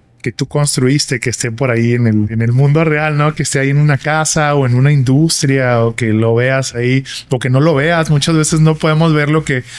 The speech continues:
lo que construyó otro ingeniero, ¿no? Este, como las telecomunicaciones o algo así. Entonces, pero el simple hecho de saber que lo que tú hiciste está ayudando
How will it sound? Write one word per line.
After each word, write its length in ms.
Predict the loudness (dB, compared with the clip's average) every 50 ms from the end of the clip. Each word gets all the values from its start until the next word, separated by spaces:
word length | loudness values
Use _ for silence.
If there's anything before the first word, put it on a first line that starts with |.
| -18 -18 -10 -4 -4
lo 100 | -2 -2
que 100 | -2 -2
construyó 440 | -2 -2 0 0 0 2 2 2
otro 160 | 0 0 0 -2
ingeniero, 420 | -2 0 0 0 0 0 2 2
¿no? 220 | 2 2 0 0 -2 -8 -14 -16 -16 -18 _ _ _ -10
Este, 220 | -8 -6 -6 -4
como 200 | -2 -2 0 0
las 140 | 0 0 -2
telecomunicaciones 920 | -2 -4 -4 -2 -2 -2 -2 -2 -2 -4 -6 -4 -2 -2 0 2 2 2 2
o 40 | 2
algo 160 | 2 0 0
así. 180 | 0 0 0 0
Entonces, 520 | 2 0 0 0 0 0 0 -2 -2 -4 -10 -14 -16 -16 -18 -20 _
pero 280 | -4 -2 -2 -2 -2 -4 -8 -18 -20 -20 -20 _ -4
el 180 | -2 -2 0
simple 300 | 0 0 0 0 0 -2
hecho 160 | 0 0 0
de 60 | 0 0
saber 640 | 0 0 0 0 0 0 0 0 -2 -4 -6 -10 -14 -20 _ _
que 100 | -4 -2
lo 120 | -2 -2
que 100 | -2 -4
tú 100 | -2 -2
hiciste 320 | -2 0 0 0 0 0 0
está 160 | 0 0 -2
ayudando 720 | 0 0 0 2 2 2 2 2 2 2 2 2 0 -2